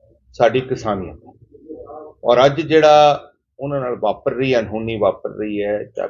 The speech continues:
ਭਾਜਪਾ ਸਰਕਾਰ ਦੇ ਵੀ, ਬੜੀ ਮੰਦਭਾਗੀ ਗੱਲ ਹੈ। ਕਿਉਂਕਿ ਹਿੰਦੁਸਤਾਨ ਨੂੰ ਜੇ ਆਰਥਿਕ ਤੌਰ ਤੇ ਰਾਹਤ ਜਾਂ ਮਜ਼ਬੂਤੀ ਦਿੱਤੀ ਹੈ, ਤਾਂ ਪੰਜਾਬ ਦਾ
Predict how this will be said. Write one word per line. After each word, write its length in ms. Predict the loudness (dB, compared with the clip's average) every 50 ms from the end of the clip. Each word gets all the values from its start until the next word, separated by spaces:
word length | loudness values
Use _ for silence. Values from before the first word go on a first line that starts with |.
| -4
ਭਾਜਪਾ 320 | -4 -4 -4 -4 -6 -6 -6
ਸਰਕਾਰ 400 | -4 -6 -8 -8 -8 -10 -10 -10
ਦੇ 180 | _ -12 -12
ਵੀ, 180 | -12 -12 -16 -20 _ _ _ _ _ _ _ _ _ _ _ -4
ਬੜੀ 160 | -2 0 0
ਮੰਦਭਾਗੀ 540 | 0 -2 -2 -2 -2 -2 -2 -2 -4 -10 -18 -18
ਗੱਲ 80 | -20 -20
ਹੈ। 180 | _ _ _ _ _ _ _ _ _ _ _ _
ਕਿਉਂਕਿ 440 | _ _ _ -10 -8 -6 -4 -4 -2
ਹਿੰਦੁਸਤਾਨ 680 | -2 -2 -4 -2 0 0 0 0 0 0 0 0 0
ਨੂੰ 240 | -2 -4 -6 -6 -4
ਜੇ 120 | -4 -2 -2
ਆਰਥਿਕ 380 | -2 -2 -4 -6 -12 -14 -14 -10 -6
ਤੌਰ 200 | -4 -2 -2 -4 -6 -8 -8
ਤੇ 440 | -6 -4 -4 -4 -6 -8 -10 -14 -18 _ _ _ _ _ _ _ _ _ _ -20 _ _ _ _ _ _ _ -2 0
ਰਾਹਤ 380 | 2 2 2 2 0 0 -2
ਜਾਂ 140 | -4 -2 -2
ਮਜ਼ਬੂਤੀ 540 | -4 -6 -8 -10 -12 -14 -12 -12 -12 -12 -12
ਦਿੱਤੀ 380 | -12 -16 -18 -14 -8 -6 -4 -2
ਹੈ, 180 | -2 -2 -4 -8
ਤਾਂ 160 | -10 -12 -12
ਪੰਜਾਬ 540 | -10 -10 -6 -4 -2 -2 -2 -2 -4 -6 -8
ਦਾ 240 | -8 -8 -10 -12